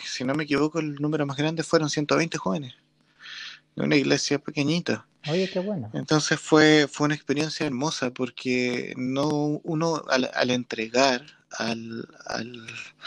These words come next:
Speaker 1: al ver la realidad de cada una de esas personas, eh, también aprende de ellos.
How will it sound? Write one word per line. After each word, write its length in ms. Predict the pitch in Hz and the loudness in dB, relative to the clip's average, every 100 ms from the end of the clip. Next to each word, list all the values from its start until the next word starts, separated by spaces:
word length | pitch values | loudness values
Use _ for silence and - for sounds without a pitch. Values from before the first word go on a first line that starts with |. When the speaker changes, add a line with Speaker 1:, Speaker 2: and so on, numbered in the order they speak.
| - - - | -8 -8 0
Speaker 1:
al 180 | - 117 | 6 6
ver 320 | 127 139 139 | 8 6 4
la 260 | 147 135 - | 0 4 6
realidad 540 | 131 113 113 117 135 | 6 4 2 2 2
de 140 | 143 | 0
cada 280 | 127 135 139 | -2 -2 0
una 240 | 139 143 131 | -2 -4 -4
de 100 | 139 | -6
esas 180 | - | -8
personas, 680 | - 127 - - 127 110 123 _ _ - - - - - - | -10 -10 -8 -6 -6 -6 -12 _ _ -16 -14 -12 -14 -14 -4
eh, 580 | 123 120 113 113 107 - | 0 0 0 -2 -6 -6
también 440 | - 107 113 127 147 | 2 4 4 4 4
aprende 360 | 143 127 143 | 2 0 -2
de 140 | 110 127 | -4 -4
ellos. 220 | 147 - | -6 -8